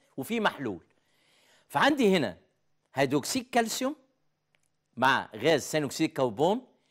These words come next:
عندي هيدروكسيد صوديوم مع النشادر، عندي خلات رصاص مع كبريتيد الهيدروجين، عندي ثاني أكسيد الكبريت مع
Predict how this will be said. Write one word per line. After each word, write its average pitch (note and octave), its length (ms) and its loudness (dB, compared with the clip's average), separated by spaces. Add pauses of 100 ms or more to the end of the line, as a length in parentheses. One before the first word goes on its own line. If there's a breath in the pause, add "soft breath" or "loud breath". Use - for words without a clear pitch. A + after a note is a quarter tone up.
(280)
عندي D#3 260 2
هيدروكسيد D3 400 2
صوديوم G3 540 2
مع B2+ 120 2
النشادر، F3 560 2 (1120)
عندي D#3 220 0
خلات F#3 420 2
رصاص A3 400 2
مع F3 140 2
كبريتيد C#3+ 440 -2
الهيدروجين، D3 720 0 (1700)
عندي E3 340 2
ثاني C4+ 280 2
أكسيد A3+ 340 0
الكبريت G#3+ 640 0
مع A3 320 4